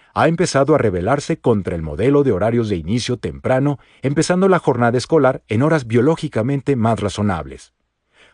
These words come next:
Uno de los primeros casos se dio en el municipio de Edina, Minnesota. Aquí,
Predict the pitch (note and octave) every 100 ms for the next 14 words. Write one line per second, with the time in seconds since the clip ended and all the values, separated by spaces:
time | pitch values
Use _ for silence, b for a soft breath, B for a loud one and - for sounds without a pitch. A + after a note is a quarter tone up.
0 | - F#3 A3+ E3+ A2 G#2 A2 A#2 - C#3+
1 | C3 C#3 - E2+ A#2+ B2+ A#2+ G#2 F2 -
2 | A#2 A#2+ G#2 G#2 - G#2+ C3+ A2+ D2+ -
3 | - A#2 A2+ - F#2+ - C2+ _ _ b
4 | b b G2+ G#2 F#3